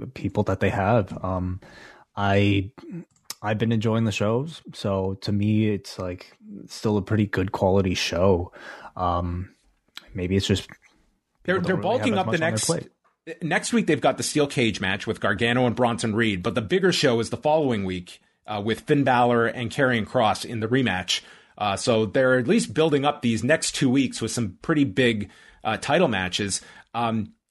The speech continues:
Speaker 2: I'm with you. I, I found the shows to be really enjoyable.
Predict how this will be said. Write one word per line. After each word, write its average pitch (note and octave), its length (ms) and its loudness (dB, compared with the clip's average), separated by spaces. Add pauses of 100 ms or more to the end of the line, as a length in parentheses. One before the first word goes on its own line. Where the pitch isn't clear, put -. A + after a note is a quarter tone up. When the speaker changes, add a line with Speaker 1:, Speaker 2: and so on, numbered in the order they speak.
Speaker 2:
I'm A3+ 160 0
with F3 200 0
you. B3 180 0
I, F3 320 0
I F#3 40 0
found E3+ 400 0
the C#3 60 2
shows F3 340 0
to D#3 80 -6
be A#2 200 0
really D3 600 0
enjoyable. C3 720 0